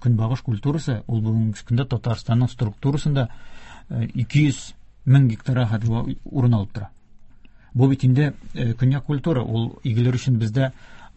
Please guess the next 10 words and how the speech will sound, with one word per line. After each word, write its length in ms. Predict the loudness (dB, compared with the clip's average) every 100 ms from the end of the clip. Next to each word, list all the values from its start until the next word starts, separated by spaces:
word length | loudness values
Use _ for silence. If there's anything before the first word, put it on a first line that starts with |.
| -14 -12 -10 -12 -14 -16 -16 -16 -14
сумма 340 | 2 6 6
температурада, 760 | 6 4 4 4 4 4 2 2
температуралар 580 | 2 2 2 0 0 0
суммасы 320 | 2 0 0
да 80 | 0
җитеп 220 | 0 0
бетми 220 | 0 0
иде. 300 | 2 2 0 -4 -14 -8
Ләкин 240 | -4 0 0
бүгенге 280 | 0 -4